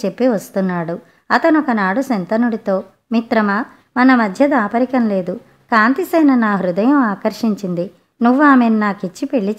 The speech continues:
చేస్తే నా ఇంద్రజాల విద్య నీకు ధారపోస్తాను," అన్నాడు. కరబుడి ఇంద్రజాల మహిమ చూసినప్పటి నుంచి శంతనుడికి ఆ విద్య గ్రహించాలని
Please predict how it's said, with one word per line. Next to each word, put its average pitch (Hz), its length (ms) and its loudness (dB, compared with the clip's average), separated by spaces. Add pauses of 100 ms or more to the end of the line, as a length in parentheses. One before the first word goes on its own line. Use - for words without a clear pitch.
చేస్తే 202 420 -4 (300)
నా 262 140 4
ఇంద్రజాల 285 600 2
విద్య 214 280 0
నీకు 254 240 2
ధారపోస్తాను," 190 960 -4 (300)
అన్నాడు. 190 440 0 (520)
కరబుడి 339 360 4
ఇంద్రజాల 262 560 2
మహిమ 226 320 2 (100)
చూసినప్పటి 190 580 -4
నుంచి 170 480 -6 (300)
శంతనుడికి 285 580 0
ఆ 214 100 2
విద్య 185 300 -4
గ్రహించాలని 226 840 0